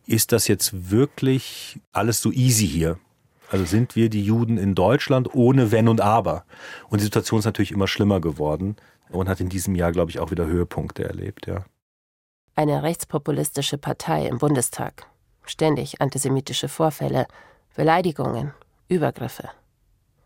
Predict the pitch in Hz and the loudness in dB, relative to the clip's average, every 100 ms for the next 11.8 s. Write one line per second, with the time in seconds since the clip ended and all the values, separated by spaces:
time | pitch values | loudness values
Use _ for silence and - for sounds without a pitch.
0 | _ - - 147 185 - 208 214 - - | _ -6 0 0 0 -2 -4 -6 -8 -2
1 | 160 151 147 139 139 156 170 180 151 147 | 0 0 2 0 0 -2 -2 -2 -2 -2
2 | 160 156 123 135 - - - - _ - | -2 0 -2 -4 -10 -20 -20 -20 _ -6
3 | 151 - 190 185 - 151 156 151 - 147 | -4 0 0 0 -2 0 2 0 -2 0
4 | 143 127 113 - - _ _ _ _ _ | 0 0 -4 -8 -14 _ _ _ _ _
5 | _ _ _ _ _ - 165 165 180 165 | _ _ _ _ _ -8 -4 -2 -2 0
6 | 165 190 208 196 240 170 123 123 135 131 | 2 2 0 -2 0 0 0 0 0 0
7 | - 147 147 147 - 151 175 165 - - | 0 0 2 0 0 0 2 0 -2 -16
8 | - - _ - - 196 196 196 202 196 | -18 -20 _ -10 -4 -2 0 0 0 -2
9 | - 196 - 143 135 123 123 113 117 147 | 0 0 2 0 0 -2 -4 -6 -6 -8
10 | - _ - 147 160 170 175 160 190 185 | -12 _ -8 -2 -2 0 0 2 2 2
11 | 151 - 196 131 - 139 - - | 0 -2 -2 -4 -10 -12 -14 -20